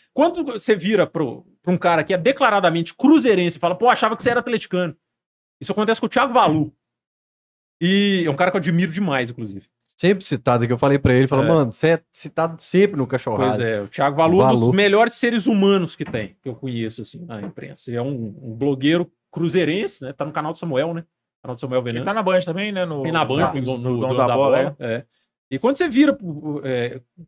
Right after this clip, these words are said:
Speaker 1: por exemplo, falar isso pra mim, eu tenho a certeza que meu trabalho lá era bem feito pra caralho.
Speaker 3: Uhum.
Speaker 1: Porque, velho, eu batia no Galo quando tinha que bater. Eu, eu batia no Cruzeiro quando tinha que bater.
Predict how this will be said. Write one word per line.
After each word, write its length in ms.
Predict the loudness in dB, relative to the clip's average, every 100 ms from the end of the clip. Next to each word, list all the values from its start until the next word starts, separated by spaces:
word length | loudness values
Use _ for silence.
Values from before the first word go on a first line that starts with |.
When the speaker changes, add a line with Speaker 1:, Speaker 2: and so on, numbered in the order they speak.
| _
Speaker 1:
por 80 | 0
exemplo, 420 | 0 0 -4 -6 -16 -6
falar 320 | 0 2 2
isso 160 | 0
pra 180 | 0 0
mim, 120 | 0
eu 140 | -4 -2 -4
tenho 260 | 4 6 6
a 80 | 4
certeza 360 | 2 0 2 0
que 60 |
meu 100 | 0
trabalho 400 | 0 0 4 4
lá 60 | 6
era 140 | 4
bem 180 | 4 0
feito 160 | 2 2
pra 120 | 2
caralho. 420 | 2 2 2 2
Speaker 3:
Uhum. 460 | -2 -6 -6 -8 -12 _
Speaker 1:
Porque, 240 | -4 -2
velho, 500 | 2 4 4 2 -2
eu 80 | 0
batia 440 | 2 2 2 2
no 80 | 4
Galo 180 | 4 4
quando 140 | 0
tinha 120 | -2 -2
que 60 |
bater. 440 | 0 0 0 -4 -6 _ _ _ _ 0
Eu, 100 | 2
eu 240 | 4 2 2
batia 420 | 2 2 4 2
no 80 | 4
Cruzeiro 340 | 0 4 4
quando 140 | 2
tinha 160 | 0 0
que 60 | 2
bater. 400 | 0 0 -6